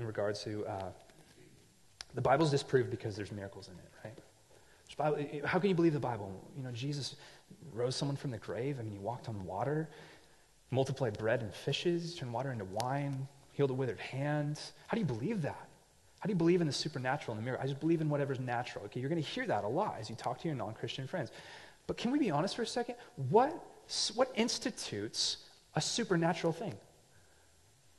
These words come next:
'Cause I'm pretty sure the fact that my wife married me is supernatural, for one. Um, the fact that a baby, two of them actually,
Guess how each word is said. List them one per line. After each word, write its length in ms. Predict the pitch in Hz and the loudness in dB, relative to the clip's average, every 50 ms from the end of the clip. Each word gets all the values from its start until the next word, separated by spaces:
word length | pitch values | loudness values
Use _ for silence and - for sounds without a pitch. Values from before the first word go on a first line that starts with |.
| - - | -18 -2
'Cause 120 | - 190 | 2 2
I'm 80 | 220 233 | 2 2
pretty 200 | - - 311 302 | 4 4 4 4
sure 180 | - - 277 240 | 4 4 2 2
the 80 | 185 | 2
fact 560 | 160 - - - 147 165 202 - - - - - - - - _ _ _ - - _ _ - | 0 0 2 4 4 4 4 0 -4 -12 -14 -16 -18 -20 -20 _ _ _ -20 -20 _ _ -4
that 500 | 120 123 156 139 110 - - - - - - | 4 6 6 6 6 2 -6 -12 -16 -12 -4
my 140 | - 143 185 | 2 4 6
wife 240 | 214 202 170 - - | 8 6 6 6 4
married 260 | 127 143 175 185 139 | 0 2 2 2 2
me 120 | 117 113 | 2 -2
is 80 | 107 107 | -4 -4
supernatural, 640 | - - 95 - 101 98 92 90 90 - - 110 120 | -4 -4 -4 -6 -6 -6 -6 -8 -8 -6 -6 -6 -6
for 180 | - - 104 | -4 -4 -4
one. 300 | 104 123 135 101 87 117 - - - - - - - - | -2 -2 -2 -4 -4 -8 -12 -14 -20 -20 -20 -20 0 4
Um, 320 | 143 147 139 127 104 95 - - - - - - - - - - - - - - - - | 6 6 6 6 4 0 -6 -10 -16 -18 -20 -20 -20 -20 -20 -20 -20 -18 -18 -18 -2 0
the 80 | 151 | 0
fact 300 | - - 214 202 214 - | 4 6 6 6 8 8
that 120 | 220 - - | 6 8 8
a 80 | 185 156 | 4 2
baby, 720 | 123 - - 202 226 254 247 180 135 110 113 120 - - - - - - - - - - | 4 6 8 8 8 8 6 4 2 2 0 -4 -6 -10 -16 -18 -20 -20 -20 -20 -18 -12
two 180 | - - 415 381 | 12 12 12 12
of 80 | 185 139 | 12 10
them 160 | 110 101 110 | 6 2 2
actually, 460 | 131 135 - - - 113 110 156 | 2 2 0 0 2 2 2 2